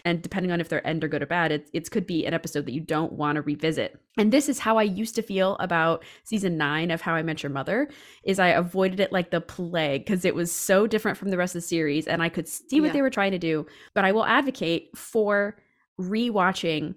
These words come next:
Speaker 1: some of the things you're adverse to, because I've actually really learned to love season nine,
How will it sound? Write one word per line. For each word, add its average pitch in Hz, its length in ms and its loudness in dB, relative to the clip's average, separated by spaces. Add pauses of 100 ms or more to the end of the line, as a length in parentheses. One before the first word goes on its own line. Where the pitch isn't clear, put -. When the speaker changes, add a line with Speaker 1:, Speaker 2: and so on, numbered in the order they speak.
(120)
Speaker 1:
some 196 180 2
of 175 80 0
the 180 80 -4
things 175 340 -2
you're 165 220 0
adverse 165 460 0
to, 151 240 -6
because 165 460 -2
I've 180 200 2
actually 196 340 0
really 185 360 -2
learned 175 220 0
to 185 100 -10
love 185 260 0
season 185 300 -2
nine, 147 320 -2